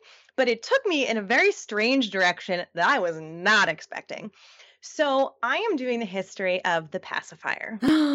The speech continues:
Speaker 2: Hooray!
Speaker 1: Yeah.
Speaker 2: Oh my goodness. I have done, like, the very briefest, tiniest bit of research into this just because, like, whenever you look up wacky history of child rearing, pacifier always comes up.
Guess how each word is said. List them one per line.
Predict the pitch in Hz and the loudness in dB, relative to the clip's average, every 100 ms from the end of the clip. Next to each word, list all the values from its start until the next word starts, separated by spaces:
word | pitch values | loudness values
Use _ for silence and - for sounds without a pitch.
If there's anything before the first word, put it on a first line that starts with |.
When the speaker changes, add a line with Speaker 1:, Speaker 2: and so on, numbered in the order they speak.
| 269 254 233 196 185 _ | 0 -2 -6 -6 -14 _
Speaker 2:
Hooray! | - 269 247 294 294 294 294 285 285 277 269 254 233 196 | 0 0 2 2 4 4 2 2 4 4 2 2 2 2
Speaker 1:
Yeah. | 151 - _ | 0 -2 _
Speaker 2:
Oh | 190 196 196 | -4 -2 -2
my | 190 185 | -4 -4
goodness. | 180 180 170 170 - - | -4 -4 -4 -6 -8 -2
I | 175 190 | 2 2
have | 247 262 226 | 2 -2 -2
done, | 208 190 196 | 0 0 -2
like, | 180 175 - | -6 -8 -12
the | 190 185 160 | -12 -12 -12
very | 156 170 165 175 185 | -6 -2 0 0 -4
briefest, | 185 - 165 165 170 170 196 180 180 - | -6 -8 -8 -4 -4 -2 -2 -2 -2 -8
tiniest | - 156 160 160 170 180 | -8 -6 -4 -6 -8 -8
bit | - 160 | -4 -4
of | 160 | -4
research | 160 156 170 170 | -6 -4 -6 -6
into | 175 190 | -6 -4
this | 214 - | -4 -4
just | 180 - | -6 -4
because, | 175 175 165 | -4 -4 -2
like, | 165 156 156 _ _ _ _ - | -2 -4 -8 _ _ _ _ -4
whenever | 196 196 196 | 0 0 0
you | 196 190 | -2 -4
look | 170 170 175 | -4 -2 -4
up | 160 170 | -4 -2
wacky | 151 156 185 165 160 156 - | -2 -4 -10 -8 -8 -10 -20
history | - 160 - 175 160 160 160 | -14 -12 -8 -6 -6 -4 -4
of | - 151 151 - _ _ - | -4 -6 -8 -20 _ _ -6
child | 160 156 170 | -2 0 0
rearing, | 190 208 233 254 240 | 0 0 2 0 0
pacifier | 185 180 180 165 | -2 -2 0 0
always | 160 156 | -2 -4
comes | 180 170 | -6 -2
up. | 170 262 | -2 -2